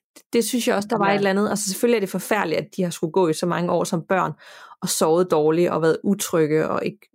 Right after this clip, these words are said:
Speaker 1: turde færdes alene i den gang. Men i dag er det faktisk noget, de mindes tilbage på, samlet som familie, og, og kan grine af.
Speaker 2: Ja, det må være så forløsende.
Speaker 1: Ja. Og at et,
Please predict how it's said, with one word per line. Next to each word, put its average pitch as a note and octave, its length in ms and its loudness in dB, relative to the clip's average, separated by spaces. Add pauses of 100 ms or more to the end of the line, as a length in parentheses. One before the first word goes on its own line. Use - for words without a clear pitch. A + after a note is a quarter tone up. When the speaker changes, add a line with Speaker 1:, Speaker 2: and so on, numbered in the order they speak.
Speaker 1:
turde E3+ 240 0
færdes E3 400 0
alene E3 440 0
i F3 80 -2
den D#3 160 -2
gang. E3+ 240 -4 (480)
Men F3+ 220 2
i F#3 180 -2
dag G3 260 0 (300)
er F3+ 60 0
det F3 120 0
faktisk - 380 -4
noget, F3 180 2
de F#3 80 0
mindes E3+ 280 0
tilbage F3+ 460 0
på, F#3+ 120 0
samlet B3 380 0
som F3 160 0
familie, - 480 0
og, - 80 -6 (140)
og - 100 -8
kan - 160 -2
grine G#3 300 2
af. - 200 -10 (960)
Speaker 2:
Ja, F#3+ 240 2 (420)
det G#3+ 80 0
må G#3+ 100 4
være F3+ 200 2
så A3 180 -2
forløsende. G#3+ 640 -2 (100)
Speaker 1:
Ja. G3+ 160 2 (1800)
Og F#3 160 4
at - 260 -6 (160)
et, F#3+ 140 -2